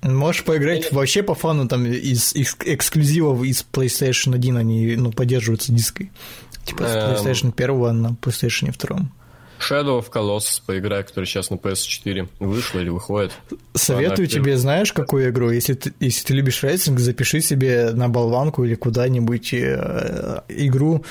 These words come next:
Speaker 1: W C W Mayhem. Это очень старая игра, там ебанутая графика, <laughs> но, блядь, она такая угарная, особенно заставка с Голдбергом,
Speaker 2: Ты,
Speaker 1: которого
Speaker 2: кстати, вообще хорош, перебиваешь меня.
Speaker 1: Я просто забыл бы.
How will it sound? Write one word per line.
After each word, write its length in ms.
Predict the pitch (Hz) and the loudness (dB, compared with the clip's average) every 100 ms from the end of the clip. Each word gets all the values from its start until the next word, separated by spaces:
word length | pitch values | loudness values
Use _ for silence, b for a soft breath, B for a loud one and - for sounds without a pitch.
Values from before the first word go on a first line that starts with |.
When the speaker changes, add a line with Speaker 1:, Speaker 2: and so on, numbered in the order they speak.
| B B - | B B 0
Speaker 1:
W 340 | 131 135 135 | 2 4 2
C 160 | 123 131 | 2 2
W 920 | 131 147 143 135 127 123 123 127 - | 2 2 2 2 2 2 2 0 -4
Mayhem. 640 | - 139 131 123 - 123 113 - | 0 2 2 2 0 -2 -2 -6
Это 280 | - 123 123 | -4 -2 0
очень 180 | 123 - | 0 0
старая 340 | - 135 123 | 0 2 2
игра, 280 | 127 131 160 | 2 2 2
там 160 | 151 127 | 2 2
ебанутая 520 | 120 120 127 127 131 | 2 2 0 0 0
графика, 440 | 117 139 147 127 | 2 0 0 0
<laughs> 40 | 135 | 2
но, 120 | 156 | 4
блядь, 340 | 143 143 131 | 4 2 2
она 160 | 139 131 | 2 2
такая 300 | 139 160 143 | 0 0 2
угарная, 480 | 127 131 131 127 135 | 4 4 2 0 -2
особенно 480 | 127 131 123 127 120 | 0 0 2 2 2
заставка 540 | 123 - 135 131 135 | 0 0 0 0 2
с 60 | 127 | 2
Голдбергом, 600 | 139 135 131 131 147 131 - B B B B - | 2 2 2 0 -2 -4 -8 B B B B -8
Speaker 2:
Ты, 80 | - | -4
Speaker 1:
которого 240 | - 127 | 0 0
Speaker 2:
кстати, 160 | 131 110 | 0 -2
вообще 220 | 101 104 | -4 -6
хорош, 420 | - 101 107 110 | -4 -4 -4 -4
перебиваешь 480 | - 98 98 101 110 - | -6 -4 -2 -4 -4 -8
меня. 120 | 117 - - - - - - | -12 -12 -20 -18 -18 -14 -2
Speaker 1:
Я 180 | 120 120 | 0 0
просто 340 | 131 - - | 0 -2 2
забыл 220 | 127 - | 0 0
бы. 180 | - - | -2 -2